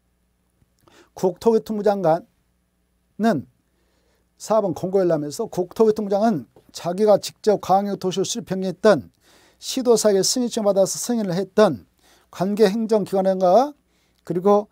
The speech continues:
시도사에게 그 서류를 송부해 주죠. 서류를 받은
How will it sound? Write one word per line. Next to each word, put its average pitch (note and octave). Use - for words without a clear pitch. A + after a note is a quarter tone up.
시도사에게 G#3
그 F#3
서류를 G#3
송부해 G#3+
주죠. F#3
서류를 A#3
받은 G3